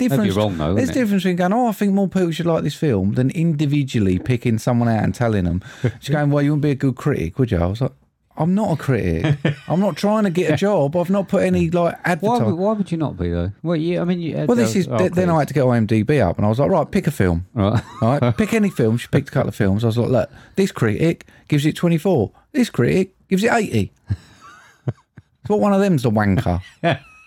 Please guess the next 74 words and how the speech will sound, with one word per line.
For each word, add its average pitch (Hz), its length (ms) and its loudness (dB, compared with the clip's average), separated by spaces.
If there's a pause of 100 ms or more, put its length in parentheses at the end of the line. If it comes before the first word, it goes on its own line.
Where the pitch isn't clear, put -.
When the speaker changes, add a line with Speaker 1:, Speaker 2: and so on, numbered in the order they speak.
(160)
Speaker 2:
Got 190 380 -4
Speaker 1:
One 247 100 0
Speaker 2:
a - 20 0
little 240 160 0
Speaker 1:
that, 214 80 0
Speaker 2:
bit 208 60 0
angry, 175 320 0
Speaker 1:
one 180 160 0
Speaker 2:
mate. 170 60 0
Speaker 1:
that 147 60 -2
looks 143 200 -2
like 143 180 0
you. 143 400 0
Speaker 2:
I 147 60 0
don't 220 240 0
like 185 180 0
being 165 240 0
cornered. 120 560 0 (180)
Speaker 1:
Okay, 147 280 0
Speaker 2:
I 151 220 0
don't, 156 120 0
Speaker 1:
all - 80 0
Speaker 2:
I 170 60 0
can 165 80 -2
Speaker 1:
right. 156 80 0
Speaker 2:
tell 185 160 0
you 175 140 0
why 165 180 0
I - 20 0
like 110 320 0
it. 151 140 -2
Speaker 1:
Oh, - 80 -20
Speaker 2:
Don't 233 260 0
tell 185 240 0
me 143 140 0
I 117 100 0
should 131 220 -2
Speaker 1:
shit, 117 80 -2
Speaker 2:
like. 101 80 -6 (220)
I 202 40 -2
don't 254 240 2
give 208 160 2
a, 196 80 2
Speaker 1:
shit. 196 80 -8 (320)
Speaker 2:
like, 220 160 0 (240)
I, 113 220 0
I - 20 0
don't 226 220 2
give 190 160 2
a 175 40 0
budgie's 170 320 0
arsehole, 127 440 2
mate. 90 240 2 (100)
I 170 140 2
liked 123 360 0
it, 87 200 -2 (100)
Speaker 1:
Yeah. 131 80 0
Speaker 2:
right? 170 160 -2 (240)
Speaker 1:
Okay, 214 220 0 (120)
all 240 80 2
Speaker 2:
Anyway, 202 260 2
Speaker 1:
right. 92 100 -4 (100)
Speaker 2:
I 175 60 2
got 226 160 0
a 190 40 0
path. 135 560 -2 (220)
Speaker 1:
Okay, 123 300 -4
you 101 160 -4
Speaker 2:
Walked 240 220 2
Speaker 1:
have - 40 -16
got 139 120 0
a - 20 2
Speaker 2:
it 120 100 -4
Speaker 1:
path. 107 100 2